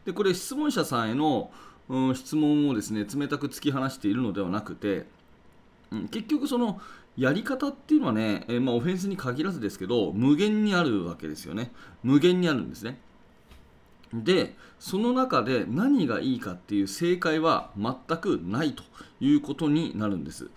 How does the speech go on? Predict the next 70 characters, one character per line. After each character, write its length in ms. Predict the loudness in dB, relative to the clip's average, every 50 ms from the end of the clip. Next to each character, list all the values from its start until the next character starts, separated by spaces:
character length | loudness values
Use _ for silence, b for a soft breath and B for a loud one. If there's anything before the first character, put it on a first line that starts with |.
| B B B B B B -4
え 340 | 0 2 4 4 4 4 2
ー、 60 | 2
ま 160 | 0 -4 -4 -4
あ、 120 | -4 -2
例 100 | 0 0
え 40 | 2
ば 80 | 2 2
で 60 | 0
す 80 | -2 -2
ね、 60 | -4
ま 60 | -4
あ、 40 | -2
こ 100 | 0 0
れ 80 | 2
を 60 | 2 0
聞 140 | -2 -6
い 20 | -8
て 100 | -8 -4
い 20 |
た 80 | -2 -2
だ 80 | -2
い 40 | -2
て 60 | -2
い 40 | -2
る 60 | -2
あ 40 | -2
な 80 | -2 -2
た 80 | -2
だ 80 | -4 -4
っ 80 | -4 -2
た 80 | -4
ら 60 | -2
バ 120 | -2 -2 -4
ス 100 | -4 -6
ケ 60 | -8
ッ 40 | -6
ト 80 | -4
の 100 | -4 -4
知 140 | -4 -6 -6
識 200 | -8 -6 -6 -6
が 240 | -6 -4 -6 -6 -8 -6
ね、 220 | -4 -4 -4 -4 B B B B B -6
え 380 | -2 0 0 0 0 0 -2 -2
ー、 60 | -2
あ 60 | -2
る 80 | 0 0
の 120 | -2 -4
か 140 | -4 -4 -6
な 100 | -6 -4
と 100 | -4 -6
い 60 | -6
う 20 | -4
ふ 80 | -4
う 40 | -4
に 80 | -2 -2
思 160 | -2 -2 -2
い 20 |
ま 120 | -4 -4 -6
す 120 | -8 -10
の 140 | -12 -8 -6
で、 500 | -2 -2 0 0 -2 -2 -4 -4 -4 -4
え 20 |
ー、 40 | -4
話 420 | -6 -8 -6 -4 -4 -4 -4 -6
を 80 | -8 -8
し 120 | -6 -8
ま 100 | -8 -8
す 140 | -8 -8 -8
が、 300 | -4 -2 -2 -2 -4 B B B B B B B B B B B B -20 -20 _ -20 _ _ -20 -20 _ _ _ -6
例 60 | -2